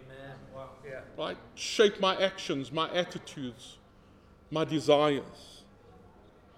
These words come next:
Speaker 2: Psalm one nineteen verse eleven says, "I have hidden your word in my heart that I might not sin against you." Allow God to come and work within our hearts, because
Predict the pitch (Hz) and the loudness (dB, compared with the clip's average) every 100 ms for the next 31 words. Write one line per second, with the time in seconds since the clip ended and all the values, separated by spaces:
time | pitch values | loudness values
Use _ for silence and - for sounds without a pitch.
0 | - - 202 180 190 196 190 202 202 185 | 2 10 12 12 12 12 8 8 4 8
1 | 196 185 175 180 175 185 196 180 - - | 8 8 6 8 8 6 6 6 6 -6
2 | - - 190 190 190 170 202 208 202 202 | -8 4 6 10 10 8 6 6 8 12
3 | 202 175 190 196 202 190 180 170 175 185 | 12 12 10 10 8 6 6 6 6 6
4 | - - - 165 160 185 185 180 180 175 | 2 -6 4 4 6 4 4 2 0 -2
5 | 170 - - 180 170 165 156 156 - - | -2 -2 2 4 6 4 2 0 -4 -12
6 | 123 123 - - - - - - - - | -12 -14 -18 -20 -20 -20 -20 -20 -20 -20
7 | - - - - - - - - - - | -20 -20 -20 -20 -20 -20 -20 -20 -20 -2
8 | 156 180 214 185 202 220 220 - - 233 | 2 4 4 6 6 6 4 -2 -10 -4
9 | 214 123 117 - - - - 175 165 175 | -4 -4 -10 -20 -20 -20 -10 -4 2 6
10 | 196 196 190 185 180 165 180 170 - 202 | 6 4 0 2 2 4 4 4 0 4
11 | 226 208 | 6 4